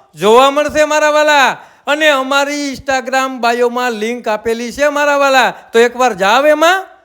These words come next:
તેમાં જઈ અને અમારી YouTube-ની વિઝિટ તો કરો મારા વાલા. તમને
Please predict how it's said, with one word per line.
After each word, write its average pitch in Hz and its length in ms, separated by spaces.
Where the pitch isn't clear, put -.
તેમાં 285 380
જઈ 285 220
અને 269 140
અમારી 247 580
YouTube-ની 254 880
વિઝિટ 185 460
તો 247 200
કરો 180 440
મારા 185 460
વાલા. 226 720
તમને 392 400